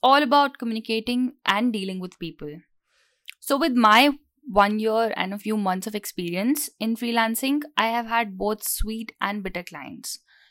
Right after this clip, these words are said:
So I have been to a point where I am so happy after a project and I'm so, my client is so jolly good and they are so peaceful to work with.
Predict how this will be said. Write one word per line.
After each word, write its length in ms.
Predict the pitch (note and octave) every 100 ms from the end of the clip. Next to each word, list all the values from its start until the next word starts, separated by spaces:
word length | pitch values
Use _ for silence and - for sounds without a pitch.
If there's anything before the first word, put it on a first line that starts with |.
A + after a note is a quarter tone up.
| _
So 280 | - A#3 G3
I 120 | G#3+
have 200 | B3+ D4+
been 140 | C4+ C4
to 80 | C4
a 80 |
point 400 | A#3+ G#3+ G#3+ A3+
where 280 | G#3 G3+ G3+
I 180 | - G3+
am 480 | G3+ G#3 G#3 G3 - -
so 420 | - - C4 C4
happy 640 | B3+ A3+ F3+ G#3 G3+ G3+ -
after 320 | F#3 F#3+ G3+
a 60 | G3
project 600 | G3 F#3 F3+ E3+ F3 F#3+ -
and 140 | F#3
I'm 200 | F#3 F#3
so, 480 | - A#3+ A#3 A3+ A3+ _ _ _
my 240 | A#3+ C4 C4+
client 280 | C4+ A#3+
is 160 | B3 -
so 140 | A#3+
jolly 380 | A#3 G3+ F#3+ G3+
good 340 | F#3+ G3+ G#3 G3+
and 240 | G#3 G3+
they 60 | G3
are 80 |
so 120 | G#3+ A#3+
peaceful 380 | B3 A#3 C4+
to 80 | C4
work 420 | A3 F#3 F#3+ G#3
with. 280 | A#3+ C#4+ G4+